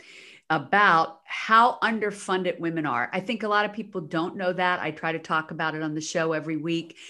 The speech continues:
about, you know, that we get less than three percent of venture capital and less than fifteen percent of traditional funding.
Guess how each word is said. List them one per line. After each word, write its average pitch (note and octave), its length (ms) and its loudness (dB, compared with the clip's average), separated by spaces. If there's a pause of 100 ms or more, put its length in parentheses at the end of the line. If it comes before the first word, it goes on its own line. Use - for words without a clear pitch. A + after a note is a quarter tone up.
(280)
about, D#3 580 2
you F3+ 80 -2
know, E3 100 0
that D#3 140 -2
we D#3 100 -4
get D#3 240 -6
less D3 220 -2
than D3+ 180 -8
three D#3 200 -8
percent D#3 400 -8
of C3+ 80 -6
venture D3 320 -10
capital G#3+ 680 0
and D#3+ 120 0
less D3 180 -4
than C#3+ 180 -10
fifteen D#3+ 400 -10
percent D3+ 320 -8
of C3 120 -12
traditional G3 460 -4
funding. G3 420 -4